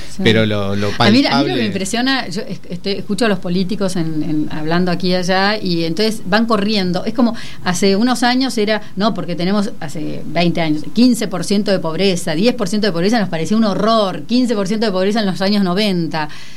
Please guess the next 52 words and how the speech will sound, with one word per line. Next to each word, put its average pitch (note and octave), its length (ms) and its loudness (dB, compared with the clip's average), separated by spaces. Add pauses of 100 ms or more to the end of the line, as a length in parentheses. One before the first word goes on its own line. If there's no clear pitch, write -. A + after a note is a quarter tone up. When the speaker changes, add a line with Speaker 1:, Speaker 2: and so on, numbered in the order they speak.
(260)
Speaker 1:
De G3+ 100 4
repente... D#4 580 2 (1080)
Eh, A3 260 2 (240)
veinte D#4 400 4
por C4 160 0
ciento C#4+ 280 0
de C4+ 100 2
pobreza, A3+ 760 -2
qué A#3 160 2
horror. F#3 720 0
Y G3+ 80 0
ahora A#3 200 2 (140)
treinta D#4+ 340 4
por C4+ 120 0
ciento D4+ 160 0
de C#4 40 0
pobreza, D4+ 260 -2
cincuenta C#4 520 4
por E4+ 80 -6
ciento - 200 -4
de G3+ 80 -8
pobreza. - 140 -10 (160)
O B3+ 60 -8
sea, - 180 -4
y B3+ 100 -2
cada A#4+ 200 -2
vez - 260 -4
te A#3 120 2
van C#4+ 120 2
corriendo D4+ 360 2
la A3+ 100 0
vara. G3 460 -2 (120)
Speaker 2:
Mm. A#2 160 0
Speaker 1:
O - 1120 -6
Speaker 2:
Sí. B3 80 2
Speaker 1:
sea, G3 220 0 (640)
o F#3+ 60 -2
sea, G3 140 0
hasta G#3+ 180 4
que G3 160 4
de, G3+ 220 0
de G3 140 0
golpe D#4 220 2
vamos B3+ 200 0
a - 20 -2
hacer G#3 160 0
el G3+ 80 2
noventa G3 300 0
por F#3 100 -6
ciento G3+ 200 0
de F3+ 40 -2
pobreza. F#3+ 540 -2